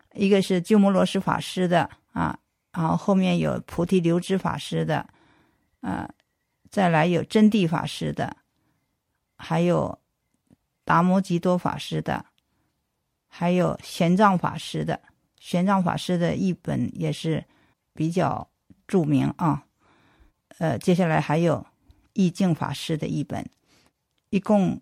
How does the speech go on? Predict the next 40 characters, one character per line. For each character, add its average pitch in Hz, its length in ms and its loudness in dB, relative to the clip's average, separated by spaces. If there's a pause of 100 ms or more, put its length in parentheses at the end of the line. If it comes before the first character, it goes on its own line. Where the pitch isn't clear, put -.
六 202 360 4
个 143 360 -4 (260)
译 185 180 2
本 - 440 -6
哈。 160 300 -2 (680)
那 202 260 2
流 180 220 4
传 175 280 2
最 208 220 4
广 156 320 -2
的， 151 280 0 (480)
呃， 147 400 0
当 180 180 2
然 160 160 2
是 - 380 -4
鸠 180 180 2
摩 170 120 2
罗 160 140 2
什 170 160 -2
法 - 240 -2
师 - 260 -4
的 156 120 -4
译 175 120 2
本 135 240 -4
了 98 160 -8 (360)
啊。 - 260 -8 (840)
不 220 100 2
仅 185 240 0
仅 170 180 0
因 190 140 6
为 190 100 4
他 185 160 2
是 190 160 -2 (140)
第 180 340 0
一 170 40 -2
个 165 340 -2
译 185 240 -2
出 170 300 -2
的 151 260 0 (300)
啊， - 280 -6